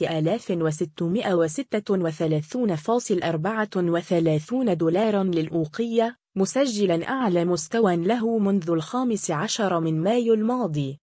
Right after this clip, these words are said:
كما ارتفعت العقود الآجلة للذهب في الولايات المتحدة بنسبة صفر فاصل ثلاثة بالمئة لتبلغ أربعة آلاف وستمائة وأربعة وتسعون فاصل ثمانون دولارا للأوقية.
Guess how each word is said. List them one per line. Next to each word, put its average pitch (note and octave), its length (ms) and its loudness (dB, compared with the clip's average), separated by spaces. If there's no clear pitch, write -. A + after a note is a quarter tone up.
كما B3 300 2
ارتفعت G#3 640 -4
العقود E3+ 600 0
الآجلة F3 680 2
للذهب E3+ 600 0
في - 120 -2
الولايات E3 680 0
المتحدة F3+ 760 -2
بنسبة F3 640 -2
صفر - 480 -4
فاصل G#3+ 520 0
ثلاثة F3 680 -2
بالمئة E3+ 680 -2
لتبلغ G3+ 720 2
أربعة G#3 520 0
آلاف F3 540 0
وستمائة F3+ 840 0
وأربعة E3+ 680 0
وتسعون F3+ 840 0
فاصل A#3+ 520 0
ثمانون F3 760 0
دولارا G#3 520 2
للأوقية. G3+ 920 -2